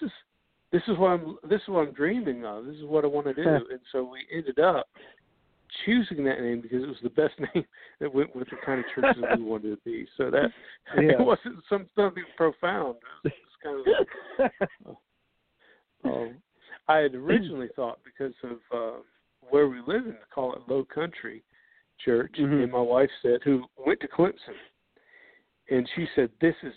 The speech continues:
Speaker 1: not the Low Country. The Low Country is South Carolina, and you're an idiot
Speaker 2: Yep.
Speaker 1: if you choose that name." <laughs>
Speaker 2: <laughs>
Speaker 1: Like,
Speaker 2: And, and,
Speaker 1: "Yes,
Speaker 2: you know,
Speaker 1: ma'am."
Speaker 2: what's funny, what's funny, she's, you know, I,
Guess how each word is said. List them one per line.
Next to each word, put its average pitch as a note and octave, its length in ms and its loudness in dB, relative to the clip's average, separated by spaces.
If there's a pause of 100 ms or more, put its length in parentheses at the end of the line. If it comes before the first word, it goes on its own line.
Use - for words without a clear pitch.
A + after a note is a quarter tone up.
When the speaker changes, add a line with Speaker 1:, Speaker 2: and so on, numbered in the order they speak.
Speaker 1:
not B2+ 280 -2
the C3 80 -4
Low A2+ 180 -8
Country. - 300 -16 (260)
The C3+ 60 0
Low C3+ 200 4
Country - 400 -8
is B2+ 120 -16
South C#3+ 180 0 (100)
Carolina, B2+ 440 -8 (260)
and B2 140 -12
you're B2 140 -6
an A#2 80 -14 (120)
idiot F#3+ 240 4
Speaker 2:
Yep. D#3 280 4
Speaker 1:
if - 120 -12
you B2 160 -20
choose A#2+ 200 -14
that B2+ 160 -4
name." A#2 200 -10 (220)
<laughs> - 0 -
Speaker 2:
<laughs> - 1120 -2
Speaker 1:
Like, F#3+ 300 2
Speaker 2:
And, F#3+ 100 2
and, G#3+ 300 4
Speaker 1:
"Yes, - 0 -
Speaker 2:
you G3+ 100 6
know, G#3+ 160 4
Speaker 1:
ma'am." A3 460 2
Speaker 2:
what's G#3+ 160 2 (200)
funny, C#4+ 480 2
what's F3 220 2 (120)
funny, F3+ 300 2
she's, D#3+ 120 -10 (260)
you E3 80 4
know, E3+ 180 8
I, F3+ 200 4